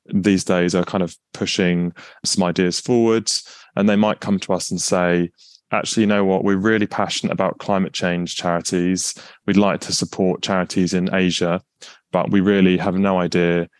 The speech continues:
who's making an impact, who's trustworthy. You know, we want to do it in a tax effective way," all of those things. And they will almost commission us and our in-house advisory team, which is part of caf's Impact Accelerator, to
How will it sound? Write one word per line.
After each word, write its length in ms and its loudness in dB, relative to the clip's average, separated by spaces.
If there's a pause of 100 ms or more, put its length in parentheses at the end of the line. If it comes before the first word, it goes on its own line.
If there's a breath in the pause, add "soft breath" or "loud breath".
(120)
who's 220 0
making 320 0
an 80 2
impact, 520 -2
who's 220 0
trustworthy. 880 0 (480 soft breath)
You 80 0
know, 60 4
we 80 4
want 200 2
to 60 -6
do 100 2
it 60 -4
in 60 -4
a 40 -2
tax 280 -4
effective 400 -6
way," 220 2
all 180 2
of 80 0
those 240 0
things. 560 -4 (380 loud breath)
And 120 2
they 60 4
will 120 4
almost 280 4
commission 480 0
us 480 -2
and 100 0
our 200 0
in-house 680 0
advisory 500 0
team, 320 0
which 140 -2
is 80 -8
part 300 -2
of 100 -16
caf's 320 -2
Impact 380 -2
Accelerator, 720 0 (640 loud breath)
to 500 2